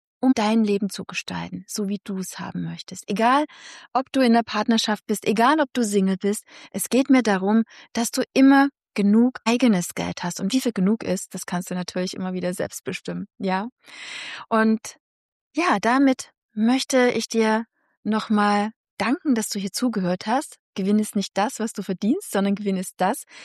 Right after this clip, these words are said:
was du behalten darfst. Und ich hoffe, dir hat diese Episode gefallen. Sie hat dir ein bisschen Licht ins Dunkel gebracht. Und wenn du eine Frage hast, dann schreibe mir super gerne. Ich verlinke hier alles in den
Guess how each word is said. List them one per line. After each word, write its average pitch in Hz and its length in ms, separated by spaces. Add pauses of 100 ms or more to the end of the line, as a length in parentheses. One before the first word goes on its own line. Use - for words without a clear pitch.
(120)
was 208 200
du 208 80
behalten 226 560
darfst. 175 400
Und 202 100
ich - 160
hoffe, 247 360 (340)
dir 220 100
hat 214 120
diese 262 200
Episode 214 540
gefallen. 233 540 (340)
Sie - 180
hat 202 80
dir 202 80
ein 190 60
bisschen 190 280
Licht 262 220
ins 320 140
Dunkel 277 280
gebracht. - 520
Und 190 100
wenn 196 140
du 214 80
eine 180 200
Frage 175 400
hast, 254 240 (360)
dann 190 180
schreibe 269 360
mir 277 180
super 247 280
gerne. 220 340
Ich - 180
verlinke 233 500
hier 247 200
alles 226 220
in 202 160
den 196 220